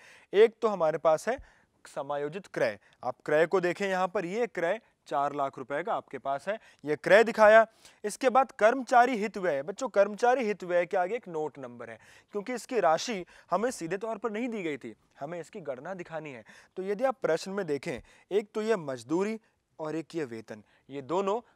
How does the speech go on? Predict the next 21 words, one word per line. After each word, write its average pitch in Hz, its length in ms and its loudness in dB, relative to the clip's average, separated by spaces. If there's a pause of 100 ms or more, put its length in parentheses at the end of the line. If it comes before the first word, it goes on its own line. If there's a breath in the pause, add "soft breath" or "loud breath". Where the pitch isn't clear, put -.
(120 soft breath)
कर्मचारियों 175 640 4
पर 202 180 -2
किए 151 280 -4
गए 139 180 -2
व्यय 147 280 -2
हैं, 185 200 -8 (360 soft breath)
इसलिए 208 300 -4
हम 190 200 -2
इनको 190 260 -4
नोट 190 520 -2
में 180 160 -4
यहाँ 151 240 -4
पर 160 200 -6
जोड़कर 175 540 -2
दिखाएंगे 139 460 -10
कि 170 120 -12
हमारे 135 300 -12
पास 185 220 -6
दो 139 180 -6
लाख 135 220 -6
रुपए 170 240 -4